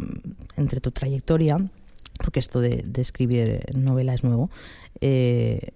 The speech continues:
me fijo especialmente en tu aspecto más, eh, teatral. Mm, no solo yo, sino que hay mucha otra gente que se fija en este aspecto. ¿Y por qué siempre has tenido suerte y la crítica te ha puesto bien? ¿A ti te hubiera gustado que la crítica te hubiera puesto peor de lo que te ha puesto?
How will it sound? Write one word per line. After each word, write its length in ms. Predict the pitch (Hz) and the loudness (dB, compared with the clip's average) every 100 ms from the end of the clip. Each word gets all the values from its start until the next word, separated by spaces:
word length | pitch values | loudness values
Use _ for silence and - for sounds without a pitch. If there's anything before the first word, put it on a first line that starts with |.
| - | -6
me 480 | - 127 127 127 | 0 2 4 2
fijo 300 | 127 151 139 | 2 0 0
especialmente 640 | 170 - 180 170 143 143 175 | -2 -2 -2 2 2 2 2
en 80 | 175 | 0
tu 120 | 151 | 0
aspecto 360 | 139 143 - | 0 -2 0
más, 640 | 147 127 123 127 120 - - | 2 2 2 0 -2 -6 -6
eh, 340 | - 127 131 135 | -4 -4 -6 -4
teatral. 520 | - 131 - 127 123 - - - - - - - | -2 0 0 -2 -4 -8 -18 -20 -20 -20 -20 -4
Mm, 580 | 151 143 139 120 123 82 - - - - - - | 0 2 2 0 -2 -4 -8 -14 -20 -20 -10 0
no 180 | 156 147 | 2 4
solo 180 | 196 | 4
yo, 200 | 156 123 - - - - | 4 0 -4 -14 -18 -14
sino 320 | - 147 131 | -4 2 2
que 160 | 123 127 | 2 0
hay 160 | 123 123 | 0 2
mucha 520 | 127 123 123 127 139 | 0 0 0 0 0
otra 140 | 135 | 0
gente 280 | 127 131 120 | 0 2 0
que 80 | - | 0
se 120 | - | -2
fija 240 | 131 131 127 | -2 0 2
en 60 | |
este 160 | 123 127 | 2 0
aspecto. 320 | - 127 - | -2 -2 0
¿Y 80 | 185 | 0
por 160 | - | 0
qué 100 | - | 0
siempre 260 | 190 254 233 | 0 0 0
has 80 | 220 | 0
tenido 220 | 196 180 | 2 2
suerte 300 | 151 143 - | 2 0 2
y 40 | 135 | 0
la 100 | 127 | 0
crítica 380 | - - - | 0 0 0
te 100 | 147 | 0
ha 40 | 127 | 0
puesto 320 | 139 - 139 | 0 0 2
bien? 240 | 131 110 - - - - - - | 2 2 -2 -12 -20 -20 -18 -6
¿A 100 | - | -2
ti 100 | 170 | 0
te 100 | 254 | 2
hubiera 160 | 240 | 4
gustado 380 | 147 147 - 120 | 4 2 2 2
que 100 | 131 | 2
la 80 | 127 | 0
crítica 300 | - 127 - | 0 0 2
te 60 | 123 | 4
hubiera 180 | 120 120 | 4 2
puesto 240 | - - | 0 0
peor 220 | 123 127 | 2 4
de 60 | 135 | 4
lo 60 | |
que 100 | 120 | 2
te 80 | 135 | 2
ha 40 | 127 | 0
puesto? 340 | 110 - 240 | -2 -2 -4